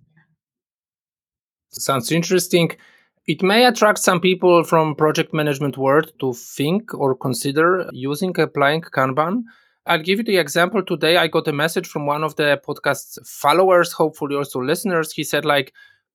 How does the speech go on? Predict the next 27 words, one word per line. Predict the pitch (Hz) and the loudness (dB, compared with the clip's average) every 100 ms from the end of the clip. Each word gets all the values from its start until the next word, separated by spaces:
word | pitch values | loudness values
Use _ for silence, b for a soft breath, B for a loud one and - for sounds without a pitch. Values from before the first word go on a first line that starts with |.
| _ | _
"I | 156 | 0
started | 160 - - 202 | 2 2 2 0
looking | 185 180 180 | -2 0 -2
for | 165 165 | 0 -2
some | 151 151 | 0 -4
sources | 143 156 147 - 151 143 151 | -2 -2 -2 -2 -4 -4 -4
about | 139 139 135 - | 0 2 0 -2
how | 143 135 | -2 -2
to | 139 | -4
manage | 135 131 123 - | -2 -2 -4 -2
projects | 156 156 156 143 - 139 | 0 0 0 -2 -4 -10
in | 131 | -6
more | 127 120 | -4 -2
agile | 120 127 117 135 | -2 -2 -4 0
way. | 196 180 170 - _ _ _ - - - | 4 4 2 -6 _ _ _ -20 -16 0
Although | 175 180 175 160 143 | 2 4 4 2 0
I | 147 | -2
so | - 175 165 | 0 0 2
far | 170 160 | 2 4
run | 156 151 | 2 0
my | 147 | 0
projects, | 135 156 143 143 139 - - | -2 -2 -2 -2 -8 -8 0
uh, | 139 131 | 0 0
according | 127 147 131 135 117 | -2 -2 -2 -6 -8
to | 139 127 123 - _ 131 | -8 -6 -8 -12 _ -2
guidance | 143 139 135 131 | 0 2 0 -2
of | 131 | -6